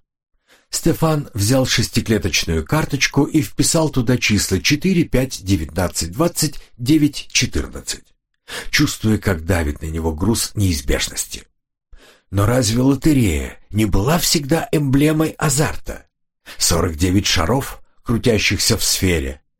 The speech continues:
в один прекрасный миг могут сложить точную комбинацию из шести чисел.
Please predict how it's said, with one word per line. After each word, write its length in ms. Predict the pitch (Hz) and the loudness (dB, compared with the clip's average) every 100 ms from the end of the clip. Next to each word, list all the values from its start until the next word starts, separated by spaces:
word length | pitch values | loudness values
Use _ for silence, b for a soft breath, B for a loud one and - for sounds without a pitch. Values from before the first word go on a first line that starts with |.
| _ | _
в 140 | 80 82 | -4 -2
один 300 | 85 113 98 | 2 2 2
прекрасный 580 | 90 - 92 - 95 | 0 2 0 0 2
миг 340 | 110 180 - - B B | 4 4 0 -6 B B
могут 460 | 110 165 151 127 | 0 2 2 0
сложить 680 | - - 123 104 147 - - | 0 0 0 4 2 2 -2
точную 500 | - 175 - - 143 | 0 2 2 2 2
комбинацию 920 | - 135 117 101 98 123 131 - 123 123 | 4 2 4 4 2 0 -2 0 2 2
из 160 | 131 107 | 2 0
шести 460 | - 98 - 123 | 0 -4 -2 -2
чисел. 420 | - 98 - - | 0 -2 -2 -6